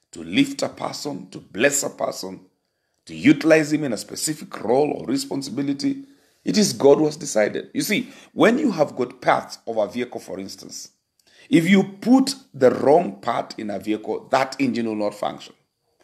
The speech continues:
But you see, God knows who is supposed to function where and who can deliver the objective of God.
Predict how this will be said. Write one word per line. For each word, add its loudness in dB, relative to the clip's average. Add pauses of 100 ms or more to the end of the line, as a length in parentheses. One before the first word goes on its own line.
(180)
But 4
you 6
see, 2
God 2
knows -4 (600)
who 4
is -2
supposed -2
to -4
function -2
where 4
and -4
who -4
can -4
deliver 2 (400)
the 4
objective -4
of -10
God. -6